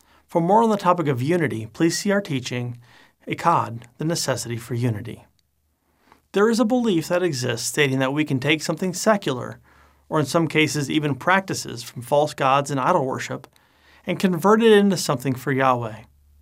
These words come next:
In mainstream Christianity, this is referred to as Christianizing, or claiming X Y Z for Jesus.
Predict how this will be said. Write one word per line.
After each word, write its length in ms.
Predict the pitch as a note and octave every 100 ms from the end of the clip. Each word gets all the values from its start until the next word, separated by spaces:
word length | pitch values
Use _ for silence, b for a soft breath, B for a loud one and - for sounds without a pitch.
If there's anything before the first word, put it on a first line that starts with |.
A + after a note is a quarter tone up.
| b b b b b -
In 120 | C#3+
mainstream 460 | C#3 F#3 F#3 G3+
Christianity, 840 | F#3+ G3+ G3 E3+ D3+ B2 A#2 C#3 C#3+ B B
this 120 | F#3 E3+
is 140 | F3+
referred 380 | F#3 F3 D#3+ D3+
to 120 | D#3
as 140 | D#3
Christianizing, 840 | - - A3+ D#3+ B2+ A#2 A2+ - - b b b b b
or 120 | D#3+
claiming 400 | - F#3+ F#3 D#3+
X 240 | D#3+ E3+ -
Y 180 | E3+ C#3+
Z 240 | A#2+ A2+
for 160 | A2 B2+
Jesus. 600 | C3+ C#3+ A#2+ - -